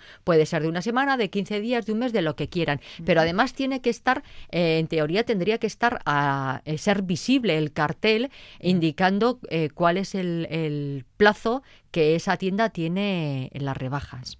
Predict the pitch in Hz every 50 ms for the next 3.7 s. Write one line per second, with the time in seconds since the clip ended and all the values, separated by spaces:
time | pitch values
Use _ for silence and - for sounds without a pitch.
0 | _ - - - - - - 160 170 165 170 170 165 151 139 - 196 226 247 277
1 | 269 214 165 - - 202 175 175 175 180 175 202 214 202 277 311 311 220 175 170
2 | 196 208 - 262 - - - - 151 151 170 170 170 170 156 175 240 349 - -
3 | - - - - 190 196 190 165 185 196 185 165 156 139